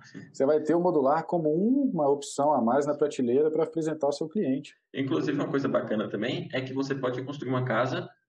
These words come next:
Speaker 1: é mista, né? Com, com arquitetura modular e também com
Speaker 2: Claro.
Speaker 1: arquitetura de alvenaria.
Speaker 2: Claro.
Speaker 1: Que fica
Speaker 2: E
Speaker 1: muito
Speaker 2: grande,
Speaker 1: bacana.
Speaker 2: grande parte das vezes acontece isso. Você faz uma
Speaker 1: Uhum.
Speaker 2: base de alvenaria, talvez, num, num terreno que, que é propenso a isso,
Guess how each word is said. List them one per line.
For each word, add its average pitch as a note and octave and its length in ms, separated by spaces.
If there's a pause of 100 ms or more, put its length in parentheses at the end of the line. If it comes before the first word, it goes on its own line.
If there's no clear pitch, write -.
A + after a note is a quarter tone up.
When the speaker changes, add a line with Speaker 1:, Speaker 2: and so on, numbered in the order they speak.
(200)
Speaker 1:
é C3+ 80
mista, C#3 340
né? B2+ 280
Com, A#2+ 380
com B2 60
arquitetura A#2+ 400
modular C3 500
e D#3+ 60
também C3+ 220
com E3 60
Speaker 2:
Claro. C#4 180
Speaker 1:
arquitetura B2 260
de A#2 60
alvenaria. G#2+ 380 (500)
Speaker 2:
Claro. C#3+ 260
Speaker 1:
Que A#3+ 100
fica - 140
Speaker 2:
E A2+ 40
Speaker 1:
muito C#3 160
Speaker 2:
grande, A#3 260
Speaker 1:
bacana. - 240 (240)
Speaker 2:
grande C4 240
parte D3+ 260
das A#2 220
vezes D3+ 200
acontece A3+ 520
isso. G#3 400
Você A#2 160
faz C3 260
uma B2+ 140
Speaker 1:
Uhum. G2+ 60
Speaker 2:
base G2+ 440
de F#2+ 160
alvenaria, G2 640
talvez, F#2 600
num, F#2+ 160
num - 440
terreno F2+ 400
que, F2 300
que - 100
é F#2 40
propenso - 480
a F2 80
isso, A2+ 320